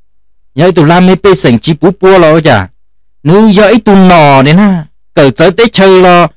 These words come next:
u hao lử nọ nhẹ ly. Tại nó chúng lo say sủa làm mấy bê sảnh na.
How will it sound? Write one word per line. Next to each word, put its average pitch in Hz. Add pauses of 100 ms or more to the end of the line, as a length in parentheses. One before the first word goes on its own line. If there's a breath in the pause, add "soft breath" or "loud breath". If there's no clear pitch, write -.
(180)
u 185
hao 214
lử 143
nọ 202
nhẹ 214
ly. 196 (480)
Tại 135
nó 147
chúng 180
lo 180
say 208
sủa 160
làm 190
mấy 190
bê 180
sảnh 131
na. 147